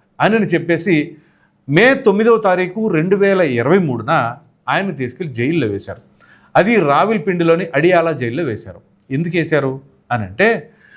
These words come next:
ఈయన ప్రధానిగా ఉన్న సమయంలో అనేక దేశాలు పర్యటించినప్పుడు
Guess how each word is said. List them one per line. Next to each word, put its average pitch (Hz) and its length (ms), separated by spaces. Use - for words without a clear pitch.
ఈయన 262 160
ప్రధానిగా 247 580
ఉన్న 233 180
సమయంలో 185 640
అనేక 220 260
దేశాలు 190 380
పర్యటించినప్పుడు 160 1040